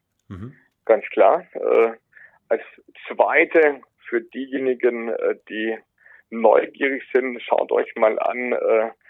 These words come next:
Speaker 2: A E C Disc punkt D E zum Thema, ne, wo stecken meine Potenziale. Und aus, äh,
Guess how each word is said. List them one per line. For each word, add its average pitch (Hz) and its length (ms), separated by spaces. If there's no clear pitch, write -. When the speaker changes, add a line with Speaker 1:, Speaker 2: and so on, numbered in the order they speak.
Speaker 2:
A 113 200
E 120 160
C 143 260
Disc - 180
punkt - 280
D - 60
E - 420
zum - 160
Thema, 120 540
ne, - 220
wo 127 160
stecken - 360
meine 107 240
Potenziale. 120 880
Und 151 280
aus, 117 260
äh, 110 220